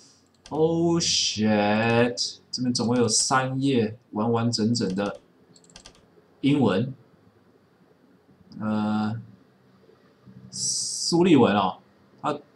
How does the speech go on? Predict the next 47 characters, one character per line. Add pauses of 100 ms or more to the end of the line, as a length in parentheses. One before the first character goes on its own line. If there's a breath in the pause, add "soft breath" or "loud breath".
讲
到
这
个
一
个
杀
人
犯
苏
利
文，
他
是
那
个
在
四
代
会
出
现
的
那
个
苏
利
文。 (4000)
啊，
这
只
是
那
个， (1200)
这
不
重
要，
这
好
像
跟
解
谜
没
关
系，